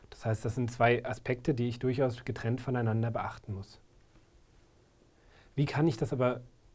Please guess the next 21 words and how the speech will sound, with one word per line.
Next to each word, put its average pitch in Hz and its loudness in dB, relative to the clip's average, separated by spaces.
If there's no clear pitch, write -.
erreichen? 127 2
Zum 143 0
Beispiel 135 4
durch 143 2
die 143 2
Umsetzung 143 2
eines 135 -2
Qualitätsplans. 127 -2
Hierfür 151 8
muss 131 2
ich 117 -4
Ziele 170 4
definieren. 160 2
Was 117 2
möchte 135 0
ich - -6
mit 117 -2
meinem 120 2
Qualitätsmanagement 117 0
überhaupt 104 -4
erreichen? 107 -6